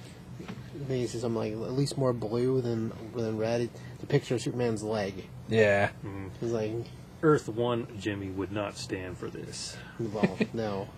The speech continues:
Speaker 1: Earth, Earth One Jimmy's kind of a jerk.
Speaker 2: Yep.
Speaker 3: He's a badass.
Speaker 1: Right, that's true.
Speaker 2: And ultimately you end up with, uh,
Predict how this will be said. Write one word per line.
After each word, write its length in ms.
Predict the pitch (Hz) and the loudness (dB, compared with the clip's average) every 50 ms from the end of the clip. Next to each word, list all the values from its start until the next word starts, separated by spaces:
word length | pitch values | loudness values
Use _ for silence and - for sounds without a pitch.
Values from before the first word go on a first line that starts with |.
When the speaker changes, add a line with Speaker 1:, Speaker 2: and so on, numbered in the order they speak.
| - 160 127 | -10 -6 -4
Speaker 1:
Earth, 220 | 135 - - - - - - - - - | -4 -4 -6 -8 -12 -14 -16 -16 -8 -2
Earth 220 | 131 147 - - 123 | -2 0 0 0 0
One 160 | 135 120 113 | 0 0 0
Jimmy's 340 | - 131 127 - 123 110 - | 0 -2 0 0 0 -2 -2
kind 160 | - - 120 | -4 -4 -4
of 60 | 107 95 | -4 -6
a 180 | 87 95 95 | -8 -8 -6
jerk. 220 | 98 95 92 87 - - - - - - - - - | -6 -6 -6 -6 -8 -12 -12 -12 -4 -4 -4 -4 -2
Speaker 2:
Yep. 160 | - - - - - - - - - | -4 -4 -4 -4 -6 -10 -14 -8 -2
Speaker 3:
He's 240 | - 113 143 131 104 | 2 2 2 2 2
a 60 | 95 - - - | -2 -6 -6 0
badass. 880 | - 107 107 101 98 92 95 95 98 - - - - - - - - 131 - | 2 2 2 2 0 0 -2 -4 -6 -6 -8 -10 -10 -10 -8 -4 2 4 4
Speaker 1:
Right, 280 | - - - - - - 131 135 131 | 6 6 4 4 4 2 -4 -4 -4
that's 220 | 135 147 - - | -4 -6 -8 -6
true. 320 | - 190 185 170 151 165 - - - - - - - - - - - - - - | -4 -2 -2 -2 -4 -6 -10 -12 -14 -14 -14 -14 -14 -14 -14 -14 -14 -14 -6 -2
Speaker 2:
And 180 | - 120 117 | 0 2 4
ultimately 600 | 117 117 120 123 123 - 127 120 110 101 107 107 104 | 6 8 8 8 8 8 4 4 6 6 6 6 6
you 160 | 107 107 107 | 6 6 6
end 200 | 107 107 107 107 | 8 8 8 8
up 240 | 101 98 - - - | 8 8 6 4 6
with, 240 | 110 104 104 101 - | 8 8 8 8 6
uh, 260 | 107 101 98 98 98 | 4 2 4 2 0